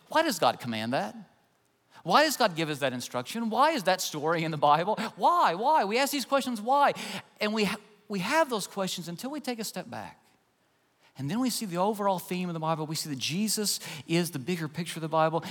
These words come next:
And in light of Jesus, it makes sense. It makes sense why we do what we do and why we believe what we believe. The Bible is all about Jesus.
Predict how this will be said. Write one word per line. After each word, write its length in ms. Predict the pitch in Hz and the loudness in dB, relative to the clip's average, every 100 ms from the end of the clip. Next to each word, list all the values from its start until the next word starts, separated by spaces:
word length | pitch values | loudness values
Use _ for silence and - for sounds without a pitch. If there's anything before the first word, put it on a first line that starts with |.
| 151 | -8
And 80 | 135 | -4
in 100 | 127 | -2
light 360 | 160 214 254 190 | 0 2 2 0
of 120 | 123 | -4
Jesus, 1040 | - 240 240 190 123 - - - - - _ _ _ _ _ _ _ | -2 0 0 0 0 -4 -6 -8 -12 -20 _ _ _ _ _ _ _
it 100 | - | -10
makes 220 | 175 208 | -6 -2
sense. 920 | - - 302 247 - - - - - - _ _ _ | 0 2 2 0 -2 -8 -8 -10 -14 -20 _ _ _
It 60 | - | 2
makes 160 | 214 - | 4 4
sense 240 | 277 175 | 2 2
why 220 | 170 233 | 4 6
we 160 | 247 220 | 4 -2
do 120 | 233 | -2
what 220 | 208 226 | 0 0
we 100 | 208 | 0
do 200 | 185 233 | -4 -2
and 120 | 202 | -2
why 200 | 170 208 | 2 2
we 160 | 226 220 | 2 -2
believe 400 | 190 196 226 190 | -4 -2 -2 -2
what 100 | 208 | -2
we 80 | 208 | -2
believe. 360 | 190 196 214 - - - | -2 -2 -2 -4 -12 -6
The 80 | 180 | -2
Bible 560 | 147 175 208 269 285 208 160 | 2 4 4 2 0 -2 -8
is 120 | 196 | -8
all 500 | - 196 226 226 220 - - | -2 2 4 2 -2 -10 -4
about 480 | 202 202 202 190 - - 135 | 2 4 4 0 -6 -20 -10
Jesus. 560 | 131 160 143 120 - | -6 -6 -6 -8 -10